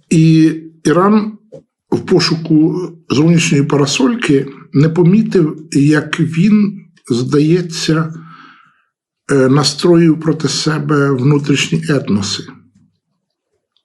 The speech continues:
Тому що давно в повітрі висить, е, проект повноцінної держави Балуджистан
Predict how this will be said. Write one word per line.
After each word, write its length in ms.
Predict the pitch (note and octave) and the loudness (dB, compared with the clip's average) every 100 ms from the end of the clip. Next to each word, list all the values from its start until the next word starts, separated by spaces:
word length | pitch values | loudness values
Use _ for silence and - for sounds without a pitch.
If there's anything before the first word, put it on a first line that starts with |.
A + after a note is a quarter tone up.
| - - - - - - _ - | -20 -20 -20 -20 -20 -20 _ -4
Тому 280 | C#3+ D#3 | 0 2
що 420 | C#3+ - C#3 B2+ - - _ _ _ - _ _ - | 0 0 -2 -2 -8 -20 _ _ _ -20 _ _ 0
давно 420 | E3+ A3 B3+ G#3+ | 2 4 4 2
в 180 | - B2+ | -2 -4
повітрі 460 | - D#3 D#3+ C#3 | 2 2 4 2
висить, 720 | C3 C#3+ C#3 B2+ A2+ - - _ - | 2 2 2 -2 -2 -10 -14 _ -2
е, 260 | C3 B2+ | 0 2
проект 580 | A#2+ C3+ B2+ B2+ B2 - - - - - _ _ _ - - _ _ _ | 0 0 2 0 -2 -10 -12 -12 -14 -20 _ _ _ -20 -20 _ _ _
повноцінної 720 | - B2+ B2+ B2 - C3 B2 A2+ | -2 0 2 0 0 2 4 2
держави 480 | A#2+ A2+ B2 A2+ | -2 0 0 2
Балуджистан 920 | A2 A#2 A#2 A2 B2+ - A3+ G#3+ F3+ | 2 2 2 0 -2 -2 0 2 0